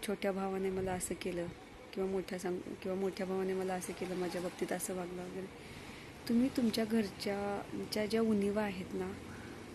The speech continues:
ते इतरांसोबत शेअर नका करू किंवा तुम्ही ज्या कारणाने वेगळं राहतंय,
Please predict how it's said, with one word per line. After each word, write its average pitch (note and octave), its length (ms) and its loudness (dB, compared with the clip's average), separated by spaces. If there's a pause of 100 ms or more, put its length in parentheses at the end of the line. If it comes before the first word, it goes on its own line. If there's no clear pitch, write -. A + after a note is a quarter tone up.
(100)
ते A#3+ 60 6
इतरांसोबत A3 840 2
शेअर G#3+ 320 4
नका G3+ 360 2
करू E3+ 280 2 (840)
किंवा G#3+ 140 2
तुम्ही A3 220 0
ज्या G#3+ 160 2
कारणाने G#3 540 2
वेगळं F#3+ 320 4
राहतंय, F#3 360 0